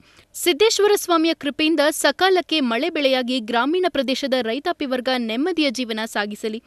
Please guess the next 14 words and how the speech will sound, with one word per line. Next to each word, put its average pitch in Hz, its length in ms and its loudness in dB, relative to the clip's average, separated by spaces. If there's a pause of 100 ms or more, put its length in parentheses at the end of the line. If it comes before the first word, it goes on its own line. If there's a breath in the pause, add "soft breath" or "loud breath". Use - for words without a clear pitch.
(400 soft breath)
ಮುಜರಾಯಿ 392 440 6
ಇಲಾಖೆಯಿಂದ 349 640 4
ರಥೋತ್ಸವ 320 520 -2
ಕಾರ್ಯಕ್ರಮ 269 540 -2
ನಡೆದರೆ 254 480 0 (280 soft breath)
ಭಕ್ತರಿಂದ 330 600 2
ಮೂರು 294 340 2
ದಿನ 311 140 0 (180)
ಅನ್ನ 285 180 2
ಸಂತರ್ಪಣೆ 262 540 -2
ನಡೆಯಲಿದೆ. 220 520 0 (520 soft breath)
ಸಿದ್ದರಬೆಟ್ಟ 403 560 2
ಕ್ಷೇತ್ರದಲ್ಲಿ 330 680 0
ಮೂರು 302 280 2